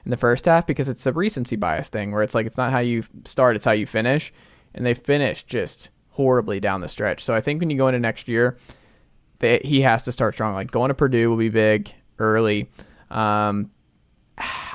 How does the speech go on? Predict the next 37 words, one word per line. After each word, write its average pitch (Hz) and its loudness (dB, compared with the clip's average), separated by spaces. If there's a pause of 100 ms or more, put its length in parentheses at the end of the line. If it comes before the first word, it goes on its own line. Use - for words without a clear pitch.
I 160 -2
just, 147 0
I 139 -8
don't 131 2
like 127 2
the 135 0
schedule. 139 2
Like, 107 0
Clemson 170 -2
at - -2
home, 131 0
they 123 2
always 139 2
will 135 0
do 120 -2
that. 101 -2
They 120 -4
play 165 0
them 120 0
well 101 -6
at 78 -10
home 92 -10
for 90 -10
whatever 87 -8
reason, 87 -14
too. 87 -14
So 110 -8
that 120 0
will 101 -6
be 110 -8
good. 101 -6 (280)
But 131 0
you're 120 6
at 127 4
U 151 2
N 147 0
C, 123 -2